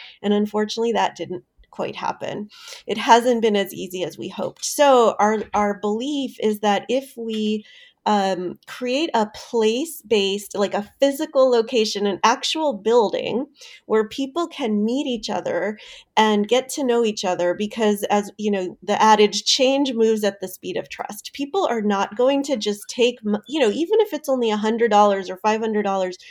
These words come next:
most people are just not comfortable investing in a business on these new platforms. It's very new, it's very unfamiliar. But if you go to a physical location in your community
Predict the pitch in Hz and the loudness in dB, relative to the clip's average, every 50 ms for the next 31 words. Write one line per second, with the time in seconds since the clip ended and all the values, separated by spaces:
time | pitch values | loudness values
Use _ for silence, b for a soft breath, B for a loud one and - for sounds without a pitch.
0 | B B B B B B 226 262 302 392 453 440 - - - 311 330 - 285 262 | B B B B B B -4 -2 0 0 0 -2 -4 -6 -4 -4 -2 0 0 0
1 | 226 220 214 - 226 220 214 - 220 214 208 214 214 - - - 214 196 208 - | 0 0 -2 -6 -8 -10 -8 -6 -2 0 0 0 -2 -4 -8 -10 -12 -12 -10 -8
2 | - 233 220 247 262 262 269 269 269 B B B B B B B 226 226 226 226 | -8 -6 -2 0 2 2 2 2 -2 B B B B B B B 0 0 2 2
3 | 208 226 220 220 214 - - 233 233 226 220 214 202 202 - 208 196 - - 202 | 2 2 2 2 0 -2 -2 0 2 2 2 2 2 0 0 -2 -2 0 0 -2
4 | 190 202 202 - - - - _ _ _ - - 226 214 214 214 214 214 202 214 | -2 -2 -4 -8 -14 -16 -20 _ _ _ 0 2 2 4 4 2 2 2 2 4
5 | 220 214 220 220 - - 233 214 214 - - 208 208 208 196 202 208 196 156 - | 4 4 2 2 6 6 8 8 6 4 2 0 0 2 2 0 -2 -2 -4 -8
6 | - 190 202 190 175 175 196 220 254 285 277 269 262 262 247 220 208 - - 208 | -6 -4 -2 -2 0 0 0 0 0 2 4 6 6 8 6 6 4 2 -2 -4
7 | 190 196 185 180 196 196 208 202 202 220 226 233 233 233 226 220 220 220 220 214 | -2 -2 -2 -2 -2 -4 -4 -2 -2 0 2 2 2 2 0 0 0 0 0 -2
8 | 214 B B B B B B B B _ _ - 277 320 370 370 339 294 - - | -4 B B B B B B B B _ _ -6 -4 -2 0 2 4 4 4 4
9 | 240 240 240 214 226 240 233 208 - 220 220 262 294 330 349 359 277 220 208 - | 2 0 -2 -8 -6 -6 -6 -2 -2 0 0 0 0 0 0 0 0 0 -2 -2
10 | - 240 240 - 311 - - 302 311 302 269 254 254 - 262 220 214 - - 208 | -2 -2 -2 -2 -6 -6 -4 -2 0 2 2 2 2 2 -2 -2 -2 0 -2 -4
11 | 196 - - 214 226 247 262 285 277 277 - 302 294 247 220 214 202 196 196 196 | -2 0 0 0 0 0 -2 -4 -4 -6 -10 -10 -4 -2 0 0 0 0 -2 -4
12 | 190 180 185 190 190 | -4 -4 -4 -4 -6